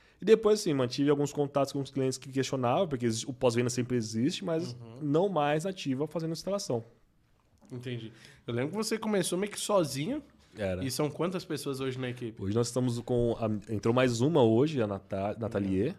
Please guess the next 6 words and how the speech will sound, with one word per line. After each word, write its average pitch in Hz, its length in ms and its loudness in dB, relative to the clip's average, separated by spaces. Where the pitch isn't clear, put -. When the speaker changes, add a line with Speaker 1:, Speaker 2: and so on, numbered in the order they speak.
Speaker 2:
Legal. 113 440 -12
Speaker 1:
Somos 107 280 0
em 123 100 4
vinte 107 400 0
vendedores. 107 960 -2
Speaker 2:
Caraca. - 140 -16